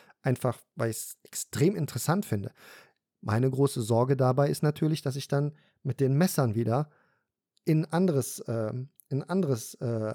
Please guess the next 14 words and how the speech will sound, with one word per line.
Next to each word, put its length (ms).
Rattenloch 720
komme. 380
Ja? 180
Mein, 320
ich 100
hab 80
zum 140
Beispiel 180
ein 160
wachsendes 400
Interesse 520
auch 120
an 220
Einhandmessern 1000